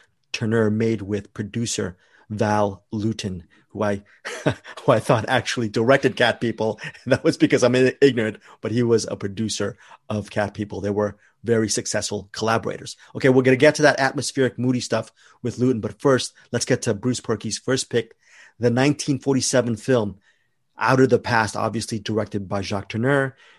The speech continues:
screenplay by Daniel Mayne Waring, and based on his novel Build My, based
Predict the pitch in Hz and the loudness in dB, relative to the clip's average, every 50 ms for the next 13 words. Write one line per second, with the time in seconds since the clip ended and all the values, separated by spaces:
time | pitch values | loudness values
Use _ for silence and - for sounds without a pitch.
0 | _ _ _ - - - - 123 117 104 - 123 110 98 107 104 101 92 - 117 | _ _ _ -16 -12 -4 -2 0 0 0 0 -2 -2 0 0 -2 -2 -2 0 0
1 | 110 110 117 113 110 107 107 107 - - _ _ - 104 104 107 107 110 104 98 | 2 2 2 0 0 0 -2 -4 -6 -10 _ _ -8 -4 -4 -2 -2 -2 -4 -4
2 | 95 107 120 127 143 147 147 151 151 143 - _ _ - - _ _ _ _ _ | -2 0 2 2 2 2 0 -2 -6 -10 -14 _ _ -20 -20 _ _ _ _ _
3 | _ _ - 117 110 107 107 104 104 107 107 107 104 101 101 - _ - 110 113 | _ _ -6 -2 -2 0 0 0 0 0 0 -2 -2 -4 -6 -10 _ -8 -2 0
4 | 117 123 117 - - - 120 113 98 82 113 107 95 104 113 107 107 101 104 101 | 0 0 0 -2 -6 -4 -4 -4 -4 -4 -6 -6 -4 -2 -2 -2 0 -2 -2 -4
5 | 104 101 - _ _ _ _ _ _ - 95 - - 120 123 123 123 123 113 - | -4 -6 -8 _ _ _ _ _ _ -20 -10 -4 0 2 2 2 2 0 -2 -6
6 | - _ _ _ _ - 107 104 101 101 101 101 104 101 _ _ _ _ _ _ | -12 _ _ _ _ -6 -4 -2 -2 -2 -2 -4 -6 -10 _ _ _ _ _ _
7 | - - 135 139 - - | 2 2 2 2 2 -2